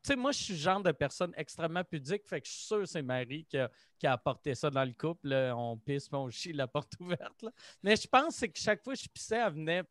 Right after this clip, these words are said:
chercher de quoi dans la salle de bain. Puis même des fois, à cette heure, je barre la porte quand je fais là, « Chris, peux-tu chier en paix, là ? Tu sais, t'es pas obligé de te brosser les dents. »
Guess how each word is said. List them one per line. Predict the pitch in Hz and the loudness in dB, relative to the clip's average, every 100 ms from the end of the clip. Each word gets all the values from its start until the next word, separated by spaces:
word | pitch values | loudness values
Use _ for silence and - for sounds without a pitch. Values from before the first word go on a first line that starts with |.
| - | -10
chercher | - 147 - 156 | -4 -4 -2 -6
de | - | -4
quoi | 170 | -4
dans | 160 139 | -2 -2
la | |
salle | 113 135 123 | -2 -4 0
de | 117 - | -2 -2
bain. | 135 180 _ - _ - | -8 -8 _ -20 _ -12
Puis | - | -2
même | 185 226 269 | 4 4 6
des | 214 | 2
fois, | - 254 | 4 4
à | 226 | 4
cette | - | 2
heure, | 196 202 | 2 2
je | 160 | 0
barre | 127 147 160 | 2 4 6
la | 151 120 | 4 2
porte | - 151 - | 2 -2 -2
quand | 131 113 | -6 -6
je | |
fais | - 135 | -4 -2
là, « | 127 151 165 _ _ _ | 0 -2 -4 _ _ _
Chris, | - 156 180 - | -8 -8 -8 -6
peux-tu | 139 - 160 160 | -8 -8 -8 -8
chier | - - 151 156 | -6 -6 -2 -2
en | 120 | -2
paix, | 107 123 120 | -4 -4 -4
là ? | 120 117 | -4 -8
Tu | - | -8
sais, | 139 | -8
t'es | 131 | -8
pas | 117 | -8
obligé | 147 123 147 | -8 -6 -8
de | |
te | - | -6
brosser | 120 117 110 - 117 | -6 -4 -8 -8 -8
les | 101 | -8
dents. » | 101 | -10